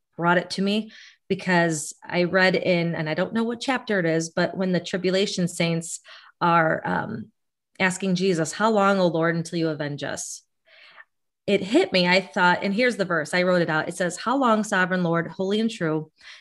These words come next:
until you judge the inhabitants of the earth and avenge our blood?" Then each of them was given a white robe, and they were told to wait a little longer until the full number of their fellow servants, their brothers and sisters, were killed just as they had been.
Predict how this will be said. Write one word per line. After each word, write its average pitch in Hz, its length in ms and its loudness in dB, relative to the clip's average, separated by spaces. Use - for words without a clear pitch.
until 208 320 2
you 214 200 4
judge 202 320 2
the 180 100 2
inhabitants 175 640 -2
of 185 80 -4
the 214 160 -2
earth 170 220 0
and 180 100 2
avenge 170 280 0
our 165 120 0
blood?" 151 420 -4
Then 214 140 6
each 247 260 2
of 254 80 4
them 240 160 4
was 190 140 2
given 185 200 0
a 196 60 0
white 185 280 0
robe, 160 220 0
and 170 80 -6
they 175 80 -4
were 180 100 -6
told 180 260 -2
to 170 60 4
wait 165 200 4
a 170 40 4
little 160 220 2
longer 190 600 -2
until 165 260 -4
the 151 160 -6
full 208 200 0
number 233 280 4
of 220 100 2
their 208 140 0
fellow 202 260 0
servants, 165 720 -4
their 180 180 4
brothers 180 420 2
and 269 100 0
sisters, 165 640 -4
were 196 120 2
killed 190 360 2
just 175 220 2
as 185 100 -2
they 175 140 0
had 165 180 0
been. 147 320 -4